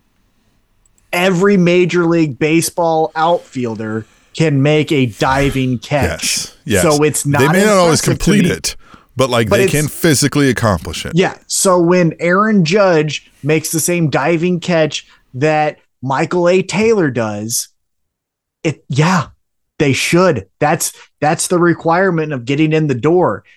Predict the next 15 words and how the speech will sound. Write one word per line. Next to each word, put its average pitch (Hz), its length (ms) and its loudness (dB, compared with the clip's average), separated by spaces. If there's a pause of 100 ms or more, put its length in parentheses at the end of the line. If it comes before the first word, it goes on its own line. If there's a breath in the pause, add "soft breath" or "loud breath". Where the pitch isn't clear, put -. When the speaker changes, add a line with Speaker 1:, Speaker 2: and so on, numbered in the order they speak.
(100)
Speaker 1:
And 151 140 -4
so 170 160 0
now 170 480 0
when 151 280 -4
you're 139 80 -4
saying 156 360 0
Rio 156 380 2
does 139 320 0
a, 123 180 2 (220 loud breath)
a 143 100 -2
dive 151 400 0
from 170 140 -4
the 165 100 -2
top 165 340 -2
rope 196 340 0